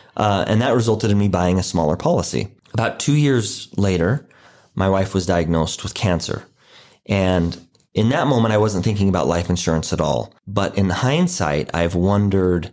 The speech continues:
if her diagnosis was terminal, what would happen to me and my children? And I realized that she's underinsured, and I had made a mistake when purchasing a policy for her.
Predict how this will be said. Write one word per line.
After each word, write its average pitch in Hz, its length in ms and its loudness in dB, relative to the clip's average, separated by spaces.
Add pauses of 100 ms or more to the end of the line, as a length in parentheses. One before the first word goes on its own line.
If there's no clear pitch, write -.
(100)
if 101 180 0
her 156 120 0
diagnosis 101 760 0
was - 340 -6 (120)
terminal, 104 760 -2
what 101 680 -2
would 123 180 0
happen 107 480 0
to 95 120 -2
me 98 240 2
and 90 100 2
my 85 140 2
children? 73 520 -4 (800)
And 95 420 2 (120)
I 101 120 0
realized 95 960 0
that 87 220 -2 (220)
she's 107 320 0
underinsured, 80 800 0
and 87 140 0
I 90 100 2
had 87 100 0
made 87 180 2
a 82 40 0
mistake 82 420 -2
when 80 140 -2
purchasing 76 640 -2 (500)
a 82 140 -2
policy 120 420 0
for - 180 -6
her. - 340 -6